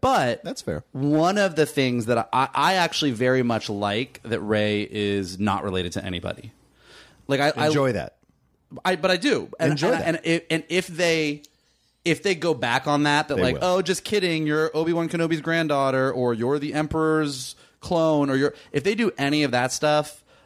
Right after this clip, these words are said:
Speaker 1: uh, that will probably irk me. That will, that will bother me a little bit.
Speaker 2: Well, people said the same thing about Avengers Endgame. If they bring those characters back, then blah, blah, blah. But they did it in a way that was inventive. So it's possible that they can do this in a way that's inventive.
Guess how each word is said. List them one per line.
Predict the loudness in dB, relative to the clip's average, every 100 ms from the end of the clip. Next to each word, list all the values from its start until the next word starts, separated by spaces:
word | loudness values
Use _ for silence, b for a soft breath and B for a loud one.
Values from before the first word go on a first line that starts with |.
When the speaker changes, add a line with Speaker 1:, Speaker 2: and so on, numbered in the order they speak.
| b 0
Speaker 1:
uh, | 2 4 4 2 -2
that | -2 2
will | 2
probably | 2 2 2 -2 -4
irk | -6 -6
me. | -14 -12
That | -2 0
will, | 2
that | 2
will | 0
bother | 2 0 0
me | -4
a | -6
little | -8
bit. | -10 -14 -16 -2
Speaker 2:
Well, | 0 0 -2
people | -2 0
said | -2 0
the |
same | 0 0 0
thing | -2
about | 0 0
Avengers | 0 -2 -4 -4
Endgame. | -2 -4 -6 -8
If | -2
they | -2
bring | 2 0 2
those | 0 2
characters | 2 2 2 0
back, | 2 2 2 0
then | -2
blah, | 0
blah, | 2
blah. | 2 2
But | 0 -2
they | -2
did | 0 0
it | 0
in | 0
a |
way | 2 2
that | 0
was | -4 -6
inventive. | -6 -4 -4 -6 -8
So | -2 0 2
it's | 0 0
possible | -2 -2 -2 2 2 2 2 0
that | 0
they | -2
can | -4 -4
do | 2 2
this | 4 2 0
in |
a | 0
way | 0
that's | -2 -6
inventive. | -6 0 0 0 -4